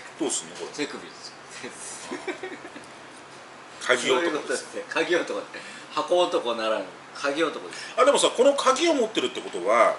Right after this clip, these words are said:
Speaker 1: この鍵あるじゃないですか。
Speaker 2: うん。
Speaker 1: 屈足ができるんです。
Speaker 2: 屈足ができる。
Speaker 1: はい。例えば縛られたい時ってあるかもしれないじゃないですか、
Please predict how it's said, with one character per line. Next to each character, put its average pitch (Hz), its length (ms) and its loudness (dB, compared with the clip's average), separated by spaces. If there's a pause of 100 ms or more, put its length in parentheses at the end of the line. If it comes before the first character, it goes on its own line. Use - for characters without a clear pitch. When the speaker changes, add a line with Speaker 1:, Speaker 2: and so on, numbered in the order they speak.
Speaker 1:
こ 151 60 -6
の 139 40 -4
鍵 202 220 2
あ 165 60 6
る 147 60 2
じ 113 60 0
ゃ 90 40 -4
な - 40 -6
い - 40 -8
で - 40 -8
す - 60 -10
か。 78 80 -6
Speaker 2:
う - 20 -6
ん。 - 40 -8 (680)
Speaker 1:
屈 160 140 -4
足 214 400 4
が 196 120 -4
で 165 80 -8
き - 100 -12
る - 80 -12
ん - 20 -12
で - 120 -14
す。 - 100 -14 (680)
Speaker 2:
屈 - 340 -10
足 - 20 -2
が 196 80 0
で - 100 -6
き - 200 -6
る。 151 80 -4
Speaker 1:
は - 40 -10 (2000)
い。 - 20 -8
例 113 60 -6
え - 20 -4
ば 92 80 -6
縛 127 280 0
ら 156 120 2
れ 165 80 0
た 180 140 0
い 170 60 -2
時 117 160 -10
っ - 20 -12
て - 160 -4
あ 107 60 4
る 113 60 -2
か 98 60 -8
も 85 60 -10
し 85 60 -10
れ 87 80 -8
な 90 60 -6
い - 40 -6
じ 80 60 -8
ゃ - 20 -8
な - 0 -
い 71 40 -10
で 69 40 -14
す - 100 -10
か、 71 80 -10